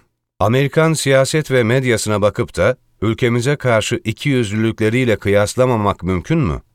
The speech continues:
Gezi'de başbakanlık binasını basmaya kalkan çapulcuların yargılanmasını bile Erdoğan muhaliflerini eziyor diye yansıtan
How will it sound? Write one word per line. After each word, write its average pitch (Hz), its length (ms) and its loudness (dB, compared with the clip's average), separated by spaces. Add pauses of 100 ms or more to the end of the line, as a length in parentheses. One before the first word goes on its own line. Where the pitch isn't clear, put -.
(640)
Gezi'de 101 600 0
başbakanlık 123 760 0
binasını 113 480 0
basmaya 113 400 0
kalkan 101 440 0
çapulcuların 101 760 0
yargılanmasını 95 840 0
bile 101 260 0 (640)
Erdoğan 131 640 2
muhaliflerini 117 680 0
eziyor 110 640 0
diye 113 260 2
yansıtan 101 680 0